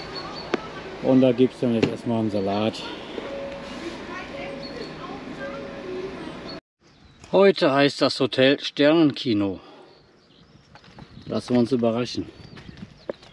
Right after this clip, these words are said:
ob wir so lange wach bleiben und ob wir überhaupt was sehen durch die Wolken. Ja, ein schöner Platz hier,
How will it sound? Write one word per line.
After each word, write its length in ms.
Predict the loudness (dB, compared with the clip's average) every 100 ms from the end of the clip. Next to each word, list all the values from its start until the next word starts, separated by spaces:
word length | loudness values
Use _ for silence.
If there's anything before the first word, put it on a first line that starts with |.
| -20 -20 -20 -20 -20 -20 -14
ob 160 | -4 2
wir 120 | 2
so 120 | 2
lange 280 | 0 0 0
wach 180 | -4 -4
bleiben 380 | -6 -4 -8 -12 -18 -20 -18 -16 -16 -16 -16 -14 -16 -4
und 180 | -4 -2
ob 100 | -2
wir 60 | 0
überhaupt 320 | 0 0 0
was 140 | -4 -2
sehen 240 | -2 -2
durch 160 | -4 -6
die 140 | -4
Wolken. 340 | -2 -2 -4 -6 -12 -20 -20 -20 -20 -14 -14 -8 -10 -10 -20 -20 -18 -18 -18 -20 -20 -20 -18 -16 -14 -16 -16 -20 -20 -20 -20 -20 -20 -20 -20 -20 -20 -20 -18 -14 -14 -16 -8 -4
Ja, 120 | -2
ein 100 | 0
schöner 280 | 4 4 4
Platz 260 | -2 -4
hier, 180 | -4